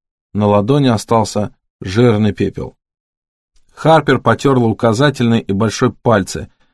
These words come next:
глядя, как ветерок уносит бледную пыль.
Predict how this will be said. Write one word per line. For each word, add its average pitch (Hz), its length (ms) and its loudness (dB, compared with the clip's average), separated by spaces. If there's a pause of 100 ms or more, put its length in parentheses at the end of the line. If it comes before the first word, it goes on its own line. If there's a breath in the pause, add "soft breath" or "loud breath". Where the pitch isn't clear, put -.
(120)
глядя, 110 400 2
как - 220 -4
ветерок 117 520 0
уносит 107 480 0
бледную 101 520 0
пыль. - 340 -4